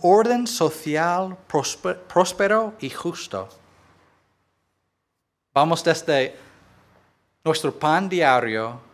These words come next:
a orden social próspero y justo. ¿Cómo puede ser? Bueno, necesitamos trabajos para comprar pan.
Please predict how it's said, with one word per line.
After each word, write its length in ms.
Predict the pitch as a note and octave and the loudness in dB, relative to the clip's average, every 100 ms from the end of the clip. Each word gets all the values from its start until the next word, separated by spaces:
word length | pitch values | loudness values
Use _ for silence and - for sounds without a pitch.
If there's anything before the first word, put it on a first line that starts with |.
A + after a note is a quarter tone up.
| _ _ _ | _ _ _
a 220 | C3+ - - | -4 -4 2
orden 340 | E3+ F#3 G3+ | 4 4 0
social 880 | F3+ F3 D#3+ D#3+ C#3+ C#3+ D3 D#3 D#3 - _ | 0 0 0 -2 0 2 2 0 -6 -20 _
próspero 640 | - F3+ - G#3 G3+ G3 | -2 0 0 -2 0 0
y 80 | D3+ | -2
justo. 400 | - C3+ - A2 | -6 -10 -10 -12
¿Cómo 260 | - F#3 G3+ | -6 -6 -4
puede 280 | D#3+ B2+ | -4 -4
ser? 360 | A2 G2+ F#2+ F#2+ _ _ _ _ _ _ _ _ _ _ _ _ _ _ _ _ _ _ _ _ _ _ _ | -6 -10 -12 -14 _ _ _ _ _ _ _ _ _ _ _ _ _ _ _ _ _ _ _ _ _ _ _
Bueno, 280 | C3 F3 - - _ _ _ _ _ _ _ | -8 -8 -12 -20 _ _ _ _ _ _ _
necesitamos 800 | C#3+ - F3 F3 D#3 G#3 G#3+ - | -8 -4 -4 0 0 2 -2 -4
trabajos 920 | D3 C#3 E3+ G#3 - D3 - - - - _ _ _ _ _ _ _ _ _ _ _ - | -2 0 -2 -4 -10 -10 -10 -14 -16 -20 _ _ _ _ _ _ _ _ _ _ _ -2
para 180 | E3+ | 0
comprar 500 | E3 E3+ D3+ D3+ E3+ | 2 2 4 4 6
pan. 360 | F3 G3+ C4+ D3+ | 6 4 4 -2